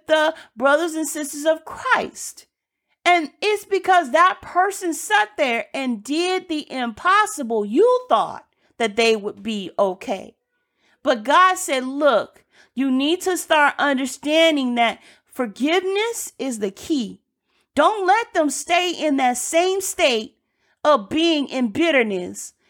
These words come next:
and you sitting here and you're bitter, but that person is already forgiven and moved on." You can't be like that. You can't stay in that state. So what I'm telling you is that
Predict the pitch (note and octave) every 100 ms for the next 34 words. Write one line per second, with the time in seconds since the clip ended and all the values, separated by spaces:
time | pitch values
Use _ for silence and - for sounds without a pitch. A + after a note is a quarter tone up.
0 | _ _ C#4+ C#4+ B3+ G#3+ D4 F#4 F#4 -
1 | F4+ E4+ D#4 D#4 C#4 A3+ B3 A#3+ D#4+ B3
2 | G#3 F4 D#4 G3+ G#3+ C4 D#4 - D4+ C#4
3 | C4+ B3+ A3+ A#3+ B3+ B3+ A#3+ G#3+ A3+ G3+
4 | B3+ A#3+ G#3+ G#3 A3 A3+ G#3 G3 F3 D#3+
5 | F3 _ _ _ G#3+ B3 - C4+ B3+ -
6 | G#3+ D4+ F#4+ D#4 A3+ G3 G#3+ F3+ - A#3
7 | B3+ E4+ B3 A3 - E4+ F4+ E4 C4 A#3
8 | D3 - - F#3 - _ _ _ _ _
9 | _ - - D4+ C4 C4 _ B3+ B3+ D#4
10 | G#4 - D#4 D4 C4+ D#4+ G4 D4 B3 -
11 | C#4 C#4 A#3 C4 B3 A3